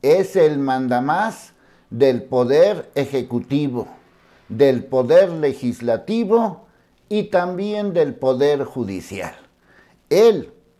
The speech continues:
con sus propias palabras, admite que fue quien mandó la iniciativa para que este hombre, Saldívar, el encargado de la Suprema Corte de Justicia de la Nación,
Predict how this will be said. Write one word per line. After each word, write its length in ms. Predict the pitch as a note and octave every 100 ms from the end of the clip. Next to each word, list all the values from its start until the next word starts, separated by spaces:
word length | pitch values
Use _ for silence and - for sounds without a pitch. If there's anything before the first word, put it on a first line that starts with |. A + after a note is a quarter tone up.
| _
con 220 | - B2+ A#2+
sus 200 | A2 -
propias 640 | D#3 E3+ F3+ F3 D3 B2+
palabras, 800 | C3 C#3 F3+ F#3 G3+ F#3+ - - _ _ _ _ _
admite 920 | D3+ D#3 E3 G3+ A#3 - G#3 G3 -
que 160 | D3
fue 400 | C#3 E3+ G3+ G3
quien 360 | G3 E3+ D#3 - -
mandó 600 | C#3 C#3+ C#3+ C#3+ G3 G#3+
la 160 | G3
iniciativa 1040 | F3+ E3+ E3 E3 D#3+ D3+ - G3 E3 G#2+ - _ _ _ _ _ _
para 300 | D3 C#3+ C#3
que 140 | F#3
este 280 | G#3 G3+ F#3+
hombre, 540 | F#3+ F#3 D#3 C3 - -
Saldívar, 920 | - D3 C#3 C#3+ A#3+ G3+ D#3+ - - _ _ _ _
el 160 | G#2+ A#2+
encargado 680 | B2 B2 A#2+ A#2+ D3+ E3 D3
de 120 | B2+
la 120 | A#2
Suprema 640 | A2+ B2+ B2+ D#3 D3+ C#3
Corte 340 | D#3 D#3+ E3 D3
de 100 | A#2+
Justicia 760 | B2 A#2+ - E3 E3+ - D3 B2+
de 140 | A#2+
la 120 | A2+
Nación, 580 | A2 G#2 D3+ F#3 G#3+